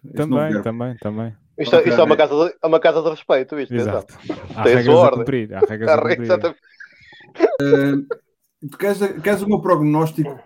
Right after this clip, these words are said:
Speaker 1: para, para, a valer para, para a classificação, não é?
Speaker 2: Eh, pois, essa, o, o regulamento diz que, eh, em caso de jogos com prolongamento, o resultado, eh, os, os,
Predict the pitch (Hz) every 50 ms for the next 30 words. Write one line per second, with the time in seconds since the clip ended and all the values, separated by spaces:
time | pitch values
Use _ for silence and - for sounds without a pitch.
0 | _ _ _ - 156 151 147 143 147 - 131 147 151 151 - 147 135 139 147 143
1 | 151 131 151 151 147 151 143 131 151 139 127 139 202 - - 151 135 160 156 156
2 | 143 127 120 117 113 113 113 123 131 - _ _ _ _ _ _ _ _ _ _
3 | _ _ _ _ _ - 107 107 104 101 98 98 98 98 95 92 90 - _ _
4 | _ _ _ - - 101 95 107 120 127 - - - - 120 117 - 147 107 123
5 | 143 151 156 156 151 151 147 - 175 170 165 170 180 180 - - 120 120 127 147
6 | 151 - - - - 120 - - 127 120 123 131 139 - - 113 117 113 110 110
7 | 107 107 107 107 104 104 104 98 101 - - _ _ _ 120 127 120 - 147 147
8 | 143 120 117 117 117 131 123 110 - - 127 110 - 120 120 117 117 117 117 127
9 | 143 165 180 - _ - _ _ _ _ _ _ _ - 131 127 107 113 107 120
10 | 117 - - 123 127 135 131 135 139 139 _ _ _ _ _ - - - _ -
11 | - 113 110 110 110 110 113 113 113 113 107 - - - - 101 104 - 107 -
12 | - - 71 107 127 127 117 107